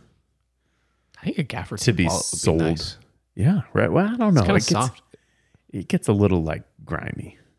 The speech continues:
Speaker 1: So is duct tape.
Speaker 2: The adhesive, like, leaks through the outside.
Speaker 1: So does duct tape.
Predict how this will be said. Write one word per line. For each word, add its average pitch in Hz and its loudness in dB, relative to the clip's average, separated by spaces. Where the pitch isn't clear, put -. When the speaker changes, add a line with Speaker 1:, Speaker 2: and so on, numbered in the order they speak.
Speaker 1:
So - -14
is - -8
duct - -6
tape. 135 -8
Speaker 2:
The 107 4
adhesive, 92 -2
like, - -10
leaks 87 -6
through 78 -6
the - -10
outside. - -12
Speaker 1:
So - -8
does 165 -4
duct - -2
tape. - -20